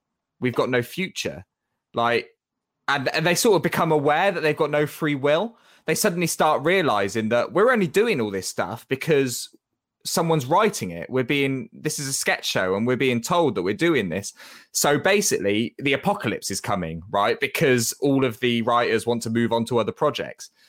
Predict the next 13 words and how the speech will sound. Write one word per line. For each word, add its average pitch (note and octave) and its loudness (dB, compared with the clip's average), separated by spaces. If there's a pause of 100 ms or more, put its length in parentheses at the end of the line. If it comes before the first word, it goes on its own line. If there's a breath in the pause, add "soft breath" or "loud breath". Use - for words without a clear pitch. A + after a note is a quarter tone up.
(220 soft breath)
So B2 2 (360)
all D#3+ 2
the D3 -2
characters C3 -2
rise B2+ 2
up D3 0
against B2 -2
the A#2+ -4
writers, A#2 -2 (520 soft breath)
and A#2+ -4 (400)
it's E3 -2
just - -2
so, D#3+ -2